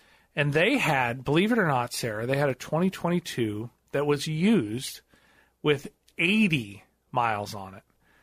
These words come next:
Somebody had bought this truck, didn't work out for whatever reason, and returned it, whatever they did.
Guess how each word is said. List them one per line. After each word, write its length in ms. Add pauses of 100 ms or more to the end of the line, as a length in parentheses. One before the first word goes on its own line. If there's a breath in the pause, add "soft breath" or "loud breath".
(140)
Somebody 360
had 180
bought 300
this 180
truck, 520
didn't 240
work 280
out 280
for 140
whatever 300
reason, 420
and 480
returned 420
it, 260
whatever 460
they 160
did. 340